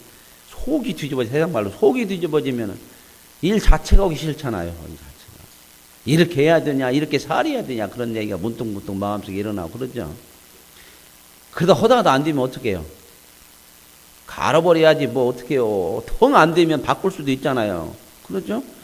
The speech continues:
근데 옛날에 종은 어떻게 했어요? 속식이요? 물건이에요. 재산이에요. 죽이든지 팔아버리든지. 그리고 또 어떻게 해요? 팔았으면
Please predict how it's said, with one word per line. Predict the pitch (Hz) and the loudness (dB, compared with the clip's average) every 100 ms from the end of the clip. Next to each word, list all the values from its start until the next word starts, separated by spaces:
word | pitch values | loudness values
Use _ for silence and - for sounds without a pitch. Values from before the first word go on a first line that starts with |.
| - | -8
근데 | 143 143 | 0 2
옛날에 | 143 165 143 123 | 2 2 2 0
종은 | 147 160 151 | 0 2 2
어떻게 | 135 139 | 0 -2
했어요? | 113 101 85 71 - - - - - - - - - - - - - - | -2 -4 -6 -8 -16 -20 -20 -20 -20 -20 -20 -20 -20 -20 -20 -20 -20 -2
속식이요? | 180 214 190 190 339 370 - - - - - - - - - - - - - - - - - - - | -2 0 2 4 4 2 -4 -16 -20 -20 -20 -20 -20 -20 -20 -20 -20 -20 -20 -20 -20 -20 -20 -20 -6
물건이에요. | 127 170 185 175 156 127 113 | -2 2 2 4 4 2 2
재산이에요. | 113 104 123 165 147 135 113 95 - - - - | -2 -4 -2 0 0 -2 -4 -6 -10 -12 -16 -10
죽이든지 | 196 214 190 190 170 170 | -4 0 2 2 2 -2
팔아버리든지. | - - 381 381 214 190 180 156 160 120 - - - - | -4 -4 -2 0 0 0 -2 -2 -4 -6 -12 -20 -20 -8
그리고 | - 170 175 | -2 0 0
또 | 214 226 | 0 0
어떻게 | 180 175 143 | 0 -2 0
해요? | 92 71 - - - - - - - - - - - - - - - - - | 0 -2 -12 -20 -20 -20 -20 -20 -20 -20 -20 -20 -20 -20 -20 -20 -20 -20 -20
팔았으면 | - 240 220 - 127 82 | -6 -2 -2 -2 -2 -2